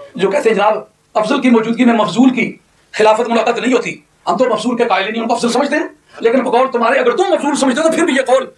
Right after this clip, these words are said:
कुरान मजीद के मीज़ान पे पूरा नहीं उतरता। खलीफा कौन बनाया जा रहा है? जो बादशाह है तालूत है, और किसकी मौजूदगी में? मासूम की मौजूदगी में। मासूम की मौजूदगी में महफूज को बादशाह मुकर्रर किया जा रहा है,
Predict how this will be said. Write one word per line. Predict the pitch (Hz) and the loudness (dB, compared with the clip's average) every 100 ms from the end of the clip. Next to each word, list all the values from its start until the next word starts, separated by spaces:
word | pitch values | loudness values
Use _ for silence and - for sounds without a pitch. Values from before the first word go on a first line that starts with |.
| - | -4
कुरान | 254 269 | -2 -2
मजीद | 247 269 | -4 0
के | 262 | 0
मीज़ान | 233 240 | 0 0
पे | 233 | 0
पूरा | 247 | 0
नहीं | 233 | -2
उतरता। | 220 202 175 - _ - - | 0 0 -2 -4 _ -18 -8
खलीफा | - 226 233 269 | 0 2 2 0
कौन | 269 294 | 2 2
बनाया | 285 277 277 | 2 2 2
जा | 262 | 2
रहा | 254 254 | 2 0
है? | 262 277 - - - 320 311 254 | 0 -4 -8 -14 -12 -12 -14 -4
जो | 196 262 | 0 2
बादशाह | 233 - 294 | 0 0 -2
है | 277 | 0
तालूत | 262 269 302 269 | 0 -2 -2 -2
है, | 240 - _ _ - | -4 -6 _ _ -6
और | - 262 | -2 0
किसकी | 302 311 | 0 2
मौजूदगी | 294 277 269 285 | 0 0 -2 0
में? | 302 - 226 | 0 -2 -2
मासूम | 233 302 330 | 0 0 0
की | 330 | 0
मौजूदगी | 277 254 - 220 | 0 0 0 -2
में। | - - 220 | -4 -6 -2
मासूम | 240 277 349 359 | 0 2 0 2
की | 311 | 0
मौजूदगी | 254 254 226 | 0 0 0
में | 294 294 208 | 0 0 0
महफूज | 233 233 302 247 | -2 0 -2 2
को | 240 254 - | 2 0 -4
बादशाह | 233 240 277 | -2 0 0
मुकर्रर | 233 240 | -2 -2
किया | 233 214 | -2 0
जा | |
रहा | 202 | 0
है, | 208 | 0